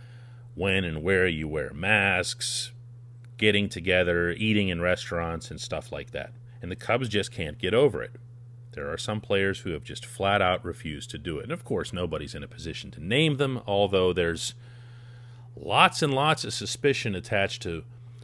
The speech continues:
both Jake Arrieta and Jason Heyward. And not that these are criminal activities on their part. This is well within their right. I'm not saying their names as if I'm, ooh, calling them out or something.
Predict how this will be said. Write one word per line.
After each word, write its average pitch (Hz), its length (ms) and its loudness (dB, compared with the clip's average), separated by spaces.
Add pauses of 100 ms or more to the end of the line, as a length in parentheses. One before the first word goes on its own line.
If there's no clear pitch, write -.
(460)
both 92 380 2 (1080)
Jake 104 280 4
Arrieta 95 680 6 (2250)
and 90 160 -4
Jason 92 340 2
Heyward. 85 440 2 (2000)
And 156 140 0
not 220 160 4
that 151 100 0
these 147 220 2
are 87 160 4
criminal 104 580 2
activities 92 540 0
on 80 100 -2
their 69 120 -6
part. 65 260 -8
This 107 160 -4
is 82 160 -8
well 87 260 2
within 87 240 0
their 76 140 -4
right. 85 200 2
I'm 73 100 -4
not 85 180 -4
saying 87 260 -4
their 73 160 -6
names 78 320 -6
as 60 140 -10
if 65 120 -10
I'm, - 160 -12
ooh, 127 420 -2
calling 101 340 0
them 80 140 -2
out 85 200 -2
or 80 100 -2
something. - 380 -12